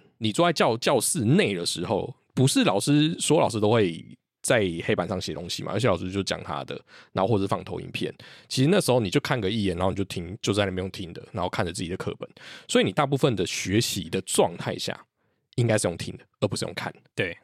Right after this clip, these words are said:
Speaker 1: 可是我们那时候一开始在做数位学习的时候，事实上大家都喜欢看影片，要在影片做的很，很，很多字卡啊，然后五花八门啊，动画之类的。
Speaker 2: 对。
Speaker 1: 我那时候就有一个 idea 讲说，哎，既然我知道 Podcast 这件事情，为什么不能来做一个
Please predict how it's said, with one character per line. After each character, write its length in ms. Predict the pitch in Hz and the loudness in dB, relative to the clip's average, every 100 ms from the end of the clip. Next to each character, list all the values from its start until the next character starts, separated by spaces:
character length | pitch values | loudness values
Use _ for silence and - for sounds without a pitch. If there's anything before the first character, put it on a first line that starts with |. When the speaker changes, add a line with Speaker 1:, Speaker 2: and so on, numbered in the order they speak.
| - | -2
Speaker 1:
可 100 | 135 | 2
是 100 | 269 | 4
我 40 | |
们 80 | 160 | 6
那 120 | 135 | 4
时 80 | 147 | 4
候 100 | 143 | 4
一 60 | 147 | 4
开 100 | 120 | 4
始 60 | |
在 100 | 113 | 4
做 160 | 113 110 | 4 2
数 160 | - | 4
位 80 | 104 | 2
学 140 | 101 92 | 2 0
习 160 | - | 2
的 60 | 98 | 2
时 100 | 110 | 2
候， 80 | 98 | 0
事 140 | 117 | 0
实 60 | 98 | 0
上 120 | 98 | 2
大 100 | 95 | 2
家 80 | 92 | 4
都 160 | 95 | 2
喜 160 | 90 - | 2 -2
欢 120 | 87 95 | -4 -4
看 200 | - 98 - | -4 -6 -6
影 140 | 104 | -8
片， 240 | - 107 - _ _ | -4 -2 -4 _ _
要 120 | - 117 | 0 2
在 160 | 98 | 2
影 100 | 98 | 0
片 120 | 113 104 | 0 2
做 140 | 107 | 2
的 160 | 95 85 | 2 -2
很， 240 | 101 87 | -6 -10
很， 220 | - 90 | -8 -4
很 120 | 101 | 0
多 140 | 98 135 | 4 4
字 200 | 151 139 | 4 0
卡 140 | - | 2
啊， 140 | 90 95 | 0 2
然 20 | |
后 80 | 104 | 2
五 60 | |
花 160 | 101 101 | 4 4
八 140 | 98 | 4
门 180 | 98 87 | 2 -2
啊， 120 | 87 | -4
动 180 | - 92 | -2 0
画 160 | 101 90 87 | 0 -2 -4
之 140 | 85 | -8
类 180 | 82 78 | -6 -8
的。 80 | 165 - | -10 -6
Speaker 2:
对。 200 | - 95 - | 0 0 2
Speaker 1:
我 100 | 131 | 4
那 80 | |
时 80 | 190 | 4
候 60 | 156 | 6
就 100 | 165 | 6
有 60 | |
一 60 | 101 | 6
个 80 | 95 | 4
idea 340 | 92 98 90 | 2 2 0
讲 160 | 87 87 | 0 0
说， 80 | 127 | 2
哎， 100 | 180 | 2
既 200 | - 202 | 4 4
然 100 | 107 | 4
我 80 | |
知 140 | - 98 | 0 0
道 120 | 95 | 2
Podcast 360 | - 92 110 92 | 2 0 0 -2
这 100 | 87 | 0
件 100 | 92 | 0
事 120 | 95 | 2
情， 120 | 101 | 4
为 120 | 151 | 4
什 80 | - | 4
么 80 | - | 0
不 140 | - | 0
能 40 | 95 | 0
来 80 | 92 | 2
做 220 | - 90 | 2 2
一 40 | |
个 140 | - | 0